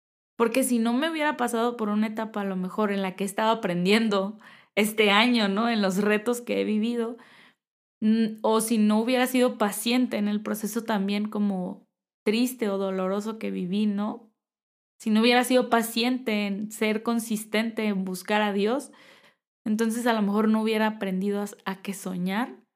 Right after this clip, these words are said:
tienes que tener esas características para cumplirlo. O sea, porque ahorita, este, no te, no te voy a mentir, o sea, mi mente sí es de que ya quiero que sean cumplidos en enero, o sea,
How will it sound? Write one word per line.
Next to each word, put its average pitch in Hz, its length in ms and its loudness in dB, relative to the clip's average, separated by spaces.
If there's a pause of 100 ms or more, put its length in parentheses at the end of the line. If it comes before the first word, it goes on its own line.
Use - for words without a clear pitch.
(120)
tienes 202 300 -2
que 202 120 -6
tener 185 400 -6
esas 185 240 -12
características 185 880 -12
para 277 360 2
cumplirlo. 208 640 -2 (400)
O - 440 -20
sea, 226 220 2
porque 226 320 0
ahorita, 233 640 0 (880)
este, 214 1040 0
no 208 420 0
te, 208 320 4
no 208 180 2
te 247 60 4
voy 247 140 6
a 254 80 6
mentir, 269 440 4
o 262 80 2
sea, 208 180 2
mi 202 160 -2
mente 208 340 2
sí 254 200 0
es 240 140 2
de 226 180 0
que 185 360 0
ya 233 180 4
quiero 233 280 2
que 226 100 0
sean 202 420 -2
cumplidos 226 600 -2
en 208 140 0
enero, 175 420 -2
o 180 100 -4
sea, 190 220 0